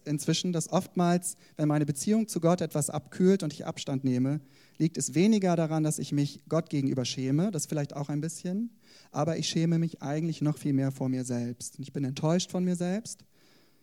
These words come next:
und ich habe manchmal auch überhaupt keine Lust, mich mit mir auseinanderzusetzen, mir Fehler einzugestehen, eventuell etwas an meinem Leben zu ändern oder einzusehen, dass sich manches auch nicht mehr rückgängig machen lässt.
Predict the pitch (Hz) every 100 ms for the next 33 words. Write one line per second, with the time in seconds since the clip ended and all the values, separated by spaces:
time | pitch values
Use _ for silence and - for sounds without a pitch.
0 | _ - 151 160 156 175 175 165 180 175
1 | 160 156 151 156 - 139 139 151 190 -
2 | 143 - 131 127 123 131 127 123 123 127
3 | 131 127 123 - 147 180 - _ _ _
4 | - 139 156 165 156 156 151 147 139 139
5 | 139 139 139 - - _ _ _ _ _
6 | _ _ - - 143 165 175 151 156 156
7 | 143 139 135 143 151 147 - 147 156 139
8 | 165 170 - _ _ _ _ _ 147 156
9 | 147 156 - 147 143 139 139 139 131 131
10 | 135 135 123 123 127 127 139 127 117 120
11 | 117 120 117 123 117 - -